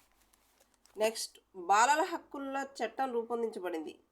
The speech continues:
పంతొమ్మిది వందల ఎనభై తొమ్మిది, తొంభై రెండు, పంతొమ్మిది వందల డెబ్బై రెండు, పంతొమ్మిది వందల ఎనభై ఆరు.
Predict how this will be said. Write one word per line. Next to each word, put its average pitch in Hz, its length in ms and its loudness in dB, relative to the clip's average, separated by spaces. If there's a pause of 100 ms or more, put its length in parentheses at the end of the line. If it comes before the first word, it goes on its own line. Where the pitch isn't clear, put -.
(960)
పంతొమ్మిది 262 420 -2
వందల 262 100 0
ఎనభై 233 260 2
తొమ్మిది, 254 340 -6
తొంభై 233 360 -2
రెండు, 240 500 -4
పంతొమ్మిది 233 420 -4
వందల 233 140 -4
డెబ్బై 190 260 -2
రెండు, 220 240 0
పంతొమ్మిది 220 480 -2
వందల 226 120 0
ఎనభై 185 280 -2
ఆరు. 156 200 2